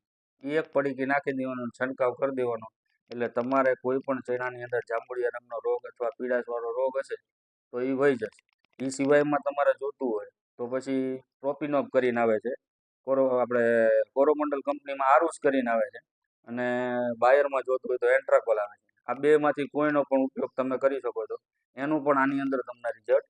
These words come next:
મળશે. પણ સૌથી સારામાં સારું જો રિઝલ્ટ મળતું હોય તો ઈ છે, અ, આપણે મેટાલિસિસ મેન્કોજેબ,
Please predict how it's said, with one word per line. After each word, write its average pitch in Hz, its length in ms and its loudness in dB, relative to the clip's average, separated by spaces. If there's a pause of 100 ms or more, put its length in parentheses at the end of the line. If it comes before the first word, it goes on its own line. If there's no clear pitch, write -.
(180)
મળશે. 135 380 -2
પણ 113 180 -8
સૌથી 190 520 4
સારામાં 165 340 4
સારું 151 200 2
જો 143 140 0
રિઝલ્ટ 139 300 -2
મળતું 135 380 -2
હોય 104 160 -10 (460)
તો 127 80 -10
ઈ 135 200 -2
છે, 123 160 -2 (400)
અ, 107 80 -12 (160)
આપણે 113 240 0 (1300)
મેટાલિસિસ 139 600 0
મેન્કોજેબ, 113 480 -6